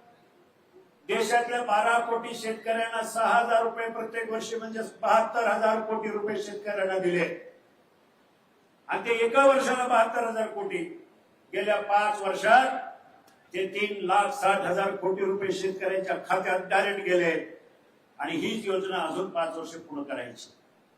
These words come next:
आज अनेक दुसऱ्या योजना आहेत आणि हे सगळं करण्यासाठी मी माझ्या मतदारसंघापुरतं जर बोलायचं झालं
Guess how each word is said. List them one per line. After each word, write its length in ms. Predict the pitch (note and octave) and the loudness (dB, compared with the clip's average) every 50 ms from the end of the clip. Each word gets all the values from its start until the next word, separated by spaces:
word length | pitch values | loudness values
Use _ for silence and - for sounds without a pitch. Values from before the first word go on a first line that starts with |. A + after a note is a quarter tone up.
| _ _ _ _ _ _ _ _ _ _ _ _ _ _ _ _ _ _ _ _ _ _ _ _ _ _ _ _ _ _ | _ _ _ _ _ _ _ _ _ _ _ _ _ _ _ _ _ _ _ _ _ _ _ _ _ _ _ _ _ _
आज 180 | - G#3+ A3+ A3+ | 4 4 6 6
अनेक 380 | A3 G#3+ A3 C4 C4+ C4+ C4+ - | 6 2 4 4 2 2 0 -2
दुसऱ्या 280 | B3+ A#3+ A#3+ B3+ C4+ C4+ | -6 -2 4 6 6 8
योजना 320 | C4 C4 C4 B3+ C4 B3+ | 8 6 2 2 0 0
आहेत 240 | A#3 F#3+ F3 - F3+ - - - _ _ _ _ _ _ _ _ _ _ _ _ _ _ _ _ _ _ _ | 0 0 -2 -4 -8 -12 -18 -20 _ _ _ _ _ _ _ _ _ _ _ _ _ _ _ _ _ _ _
आणि 120 | D3 E3+ G3+ | -6 -4 -4
हे 80 | G#3+ | -4
सगळं 360 | G#3 - G3 F#3+ G3 A3+ A#3 | -4 -4 -4 -4 -2 -2 -4
करण्यासाठी 640 | A3+ G3+ F#3 F#3 G3+ G3 F#3 - F3+ F3 F#3 G#3 G#3+ G#3+ G#3+ - - - - _ _ | -4 -4 -8 -6 -6 -6 -4 -2 -4 -4 -4 -6 -8 -10 -10 -14 -18 -20 -20 _ _
मी 140 | F3+ G3+ G3+ | -10 -8 -6
माझ्या 320 | F3+ F3+ F3+ F3+ G#3 G3+ | -4 -2 -4 -2 -4 -6
मतदारसंघापुरतं 920 | G3 - F3+ E3+ F#3+ G3+ G3+ G3+ G3+ G3+ G#3 A3 A3+ A3+ - A#3 A#3 A3+ A3+ | -8 -8 -10 -6 -6 -6 -4 -4 -6 -4 -2 -4 -4 -4 -4 -8 -6 -6 -6
जर 140 | A3 G#3+ G#3 | -6 -6 -8
बोलायचं 420 | F#3+ F3+ F#3 F3+ F3+ F3+ F3+ - | -6 -6 -4 0 0 0 0 0
झालं 320 | D#3+ D#3 F3+ A3+ B3 B3 | -2 0 0 0 -2 -2